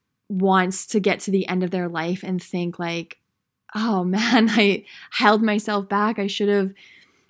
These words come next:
I should have tried more. I should have done more. I should have, like,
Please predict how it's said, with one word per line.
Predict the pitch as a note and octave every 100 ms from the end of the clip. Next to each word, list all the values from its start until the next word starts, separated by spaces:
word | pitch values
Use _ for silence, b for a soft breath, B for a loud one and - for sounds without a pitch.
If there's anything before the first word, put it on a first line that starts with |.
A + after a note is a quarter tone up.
| - -
I |
should | G#3 A#3
have | A3+
tried | G#3+ - F#3 G3+
more. | A3+ G#3 G3
I | G3
should | G#3
have | G#3+ F#3+
done | F#3+ G3+
more. | G#3 G3
I | F#3
should | F#3+ G3+
have, | G3+ G3+
like, | G3+ F#3+ F#3